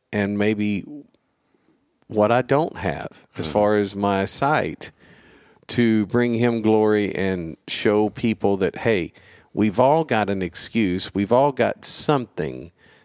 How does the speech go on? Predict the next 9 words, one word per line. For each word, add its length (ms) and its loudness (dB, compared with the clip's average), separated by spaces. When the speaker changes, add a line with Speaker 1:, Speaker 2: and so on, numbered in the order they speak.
Speaker 1:
that 240 0
could 240 -6
keep 320 -2
us 460 -2
from 320 -2
realizing 720 0
our 280 -2
full 320 0
potential. 800 -6